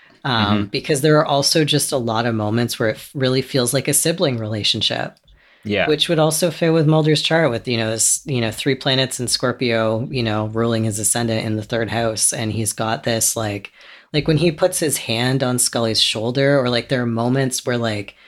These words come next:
Speaker 1: um, you know, they've just been through something really tense and he kind of, like,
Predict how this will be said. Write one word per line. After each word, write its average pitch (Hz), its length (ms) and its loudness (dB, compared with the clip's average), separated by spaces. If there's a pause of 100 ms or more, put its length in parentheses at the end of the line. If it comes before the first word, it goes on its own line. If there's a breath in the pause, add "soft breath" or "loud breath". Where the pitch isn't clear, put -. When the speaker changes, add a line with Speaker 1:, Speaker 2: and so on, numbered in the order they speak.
(340 loud breath)
Speaker 1:
um, 104 560 -4 (1000)
you 147 220 0
know, 131 120 4
they've 113 220 0
just - 320 -2
been 123 180 2
through 123 180 -2
something 127 360 0
really 113 240 0
tense 131 520 -2
and 139 120 0
he 131 120 0
kind 120 280 -2
of, 123 160 -4
like, 113 300 -2